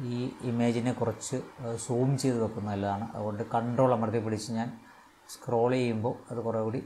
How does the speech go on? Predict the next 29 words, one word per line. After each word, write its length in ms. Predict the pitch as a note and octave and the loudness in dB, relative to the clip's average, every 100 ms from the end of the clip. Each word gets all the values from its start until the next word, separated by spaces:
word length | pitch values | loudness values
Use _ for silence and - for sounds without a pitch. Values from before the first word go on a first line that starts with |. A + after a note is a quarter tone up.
| - | -10
സൂം 360 | - A2+ A2+ | -6 -4 -2
ചെയ്ത് 220 | A2 A2 G2+ | 0 0 0
വരുന്നതാണ്. 340 | F#2+ F#2+ G2 - | -4 -8 -10 -8
സൂം 280 | B2 B2 | -6 -4
ചെയ്തെടുത്തു 340 | B2 A#2+ G#2 A2+ | -2 -2 -2 -4
കഴിഞ്ഞാൽ 280 | A2 B2 A#2+ | -2 -4 -4
നമുക്ക് 280 | G#2+ A#2+ C3+ - - - - _ - | -6 -6 -8 -10 -16 -20 -20 _ -10
അതിൻ്റെ 280 | C3+ A2+ A2+ | -6 -4 -2
പാത്തിലൂടെ 720 | A2+ G#2+ G#2+ A#2 A2 A2 - - _ | 2 2 2 -2 -2 -2 -4 -10 _
ഏത് 280 | A#2+ A#2 A2 | -6 -4 -2
ഭാഗത്തൂടെയാണ് 520 | A2+ G#2+ A2 G#2 G#2+ | -2 -2 -2 -4 -4
പോകേണ്ടതെന്ന് 460 | G2+ G2+ G2+ G2+ G2+ | -4 -4 -4 -6 -6
വെച്ചാൽ 280 | F#2+ - B2 - G#2+ | -8 -6 -6 -8 -10
അതിനിങ്ങനെ 500 | G#2 G#2 G2+ A2+ D3 - - _ _ - | -8 -8 -8 -6 -8 -12 -20 _ _ -12
നമുക്ക് 220 | A#2 A2 - - B2+ | -10 -8 -8 -8 -6
ഇത് 180 | C3+ | -6
കുറച്ച് 280 | - C#3 - | -4 -6 -4
ശ്രദ്ധയുണ്ടെങ്കിൽ, 840 | D3+ D3+ C#3 D3+ D#3 C#3 C#3+ C#3+ - - | 0 0 0 0 0 0 -2 -2 -4 -8
ഏതായാലും 480 | C3 B2 B2+ C3 C3+ | -6 -2 0 0 2
ഗ്രാഫിക്സ് 440 | B2+ B2 C#3+ - | 4 4 4 2
വർക്ക് 220 | C#3 B2 C3 | 2 2 2
എന്ന് 120 | B2+ | 2
പറയുന്നത് 320 | B2+ B2+ C3 | 0 0 -2
കുറച്ച് 320 | A#2+ A2+ - D3+ - - - - | -2 -4 -4 -6 -10 -18 -16 -4
ശ്രദ്ധയോടും 580 | C3+ A#2+ C3 B2+ B2+ C#3 - - - _ - | -2 2 4 6 4 0 -6 -20 -20 _ -18
ക്ഷമയോടും 540 | - C3 B2 C3 C3 B2+ | -4 0 2 4 4 4
കൂടി 120 | B2+ | 0
ചെയ്യുന്നതായ 600 | B2 B2 B2 B2 B2 A#2+ | 0 0 0 0 0 2
കൊണ്ട് 240 | A#2 A#2+ | 0 -2